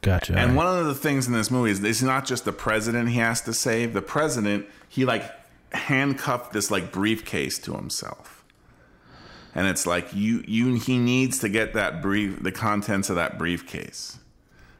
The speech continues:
Speaker 2: to this, like, summit with the Russia, Russians and the Chinese.
Speaker 1: You'd think they'd have backups of whatever's in there.
Speaker 2: It's, like, so important, right? And they're just like, you know, he, there's a tape in there, and he has to play that tape for the summit people.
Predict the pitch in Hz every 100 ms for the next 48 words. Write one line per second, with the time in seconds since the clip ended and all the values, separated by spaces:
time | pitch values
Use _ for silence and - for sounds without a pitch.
0 | - - - 123 123 117 110 101 101 92
1 | 85 - 117 110 92 - 85 90 87 87
2 | 95 - 92 92 95 - - - - 95
3 | 92 - 92 90 85 78 - 87 85 80
4 | 67 - - - - - _ - 131 170
5 | 165 139 131 110 101 110 - 101 - 90
6 | 90 87 87 90 90 92 95 95 - 95
7 | 90 - 123 120 110 104 107 73 107 101
8 | 80 98 101 101 104 - 107 101 107 98
9 | 98 95 - - - 120 113 98 110 101
10 | 95 - 147 147 110 95 90 90 90 98
11 | 127 127 113 - 113 110 101 90 - 113
12 | 87 - - - - - 98 90 - 101
13 | 92 - 85 78 64